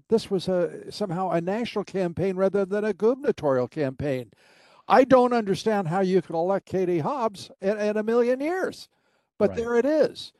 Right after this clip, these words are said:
Speaker 1: Republicans have got to examine the way they're talking about the issues, their messaging, and what in the world, you know, when the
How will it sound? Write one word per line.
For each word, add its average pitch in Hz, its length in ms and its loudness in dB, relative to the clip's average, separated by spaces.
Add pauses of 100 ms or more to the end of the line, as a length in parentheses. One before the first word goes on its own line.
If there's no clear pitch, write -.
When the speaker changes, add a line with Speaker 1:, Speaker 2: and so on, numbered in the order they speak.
(600)
Speaker 1:
Republicans 208 760 0
have 175 160 0
got 247 260 -4
to 185 80 0
examine 170 640 -4
the 120 100 -6
way 196 240 0
they're 139 200 -2
talking 190 560 -4
about 147 320 -2
the 139 240 0
issues, 143 380 0
their 123 180 -2
messaging, 143 640 -4
and 143 260 -6
what 220 240 -2
in 123 160 -8
the 113 120 -10
world, 196 400 -2 (1000)
you 214 100 2
know, 226 60 0
when 196 200 0
the - 240 -14